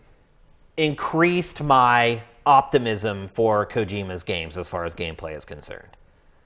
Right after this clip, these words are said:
It was the first Kojima game that I played, at least the first Metal Gear game that I played, where I didn't feel like,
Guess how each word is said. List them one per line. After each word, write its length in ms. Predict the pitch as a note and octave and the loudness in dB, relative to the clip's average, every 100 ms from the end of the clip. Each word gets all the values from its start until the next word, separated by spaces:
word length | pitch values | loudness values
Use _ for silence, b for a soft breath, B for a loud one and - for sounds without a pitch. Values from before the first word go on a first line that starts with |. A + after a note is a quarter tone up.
| - | 0
It 100 | C#3 | 2
was 140 | E3+ | 4
the 60 | F3 | 2
first 440 | - F3+ F3+ F3+ - | 4 6 4 0 0
Kojima 500 | E3 C3+ C3+ C#3 A#2+ | 2 2 0 -2 0
game 200 | B2 A#2+ | 0 2
that 120 | A2 | 2
I 100 | G#2+ | 0
played, 480 | - A#2+ A2+ G#2 G#2+ | 0 0 2 0 0
at 60 | |
least 200 | C#3+ D3 | 0 0
the 80 | C3+ | 0
first 240 | - B2+ | 2 2
Metal 300 | B2+ B2 B2+ | 2 4 4
Gear 160 | A#2+ A2+ | 4 2
game 180 | G#2+ G#2+ | 0 0
that 120 | G2+ | 0
I 60 | G2 | 0
played, 300 | - A2+ G#2 | 0 0 2
where 100 | A2 | 2
I 40 | |
didn't 300 | A#2 E3+ D#3+ | 2 0 -2
feel 340 | - D3 C#3+ C3 | -4 2 4 8
like, 360 | A#2 A2+ A2 | 8 6 2